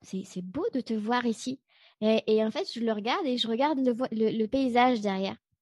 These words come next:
Je me suis dit : « Mais c'est moi qui suis nouille. Pourquoi suis-je obligée de partir ? Je suis blessée. Est-ce que je peux juste pas rester trois jours de plus comme j'avais prévu ?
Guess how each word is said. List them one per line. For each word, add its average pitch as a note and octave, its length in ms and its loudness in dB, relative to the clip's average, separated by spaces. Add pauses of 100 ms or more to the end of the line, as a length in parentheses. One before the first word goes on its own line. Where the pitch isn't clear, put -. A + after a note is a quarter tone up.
(420)
Je - 180 -12
me E3 40 -10
suis - 180 -16
dit : « F3+ 160 -10
Mais D3+ 100 -6
c'est E3+ 200 -6
moi G3+ 280 0 (100)
qui A#3+ 140 -2
suis - 260 -2
nouille. A#3 560 2 (400)
Pourquoi D4 420 -10
suis-je B3+ 280 0
obligée A#3 300 2
de C4 60 -6
partir ? D4 420 -4 (1000)
Je G#3 120 -4
suis A#3+ 200 -4
blessée. A#3+ 500 2 (640)
Est-ce G3 180 -6
que A#3+ 120 2
je A3+ 120 4
peux A3+ 200 0
juste B3 340 -2
pas B3 220 6
rester C4+ 560 0 (400)
trois A#3+ 240 0
jours B3 240 2
de B3+ 120 4
plus B3+ 340 0
comme G3+ 220 0
j'avais F#3+ 280 0
prévu ? F#3 360 -2